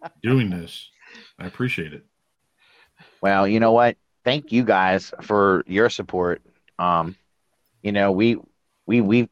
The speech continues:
Speaker 2: we came back not too long ago, and, uh, you guys have been very supportive of us,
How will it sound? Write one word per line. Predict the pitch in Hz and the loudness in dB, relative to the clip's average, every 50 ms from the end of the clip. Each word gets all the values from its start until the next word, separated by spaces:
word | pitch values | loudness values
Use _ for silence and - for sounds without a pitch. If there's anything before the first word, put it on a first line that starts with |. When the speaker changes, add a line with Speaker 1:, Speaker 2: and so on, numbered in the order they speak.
| _ | _
Speaker 2:
we | - 120 | -4 -4
came | 110 - 135 117 104 98 | -2 0 0 0 0 0
back | 101 101 104 98 - - | 0 0 -2 -4 -4 -4
not | 104 98 - | -4 -4 -4
too | - 107 | -6 -4
long | 101 98 95 95 95 | -2 -2 -2 -2 -2
ago, | 95 95 95 95 95 95 - _ _ _ _ _ _ _ _ _ - | -2 -2 0 0 -2 -4 -8 _ _ _ _ _ _ _ _ _ -12
and, | - 95 95 92 90 87 87 | -10 -8 -6 -6 -6 -8 -8
uh, | 85 85 87 82 87 - - _ _ _ _ _ _ _ _ _ _ _ _ _ _ _ _ _ | -6 -6 -2 -2 -4 -4 -6 _ _ _ _ _ _ _ _ _ _ _ _ _ _ _ _ _
you | 98 104 | -2 0
guys | 107 101 101 98 | 0 0 0 -2
have | 90 95 | -2 -4
been | 92 95 90 | -4 0 2
very | 95 98 95 | 2 2 2
supportive | 90 - - - 107 98 90 | 0 -4 -4 -2 0 0 0
of | 87 87 90 | 0 0 0
us, | 95 92 95 92 - - | 2 2 0 -2 -6 -14